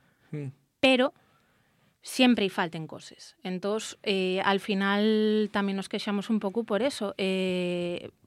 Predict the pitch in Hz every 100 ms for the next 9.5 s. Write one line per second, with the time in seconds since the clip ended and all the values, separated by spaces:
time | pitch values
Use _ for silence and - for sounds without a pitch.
0 | _ - 190 185 180 208 208 254 220 175
1 | 214 202 190 190 214 202 196 190 190 190
2 | 196 - - - - - - - 240 262
3 | 247 240 233 233 - 220 214 247 254 196
4 | 190 185 185 196 214 208 208 220 247 262
5 | 285 - 294 - - 220 233 226 214 269
6 | 285 294 240 196 208 202 196 226 226 262
7 | 269 311 - _ - - - _ - 294
8 | - 233 208 214 208 233 247 233 226 226
9 | 226 240 302 254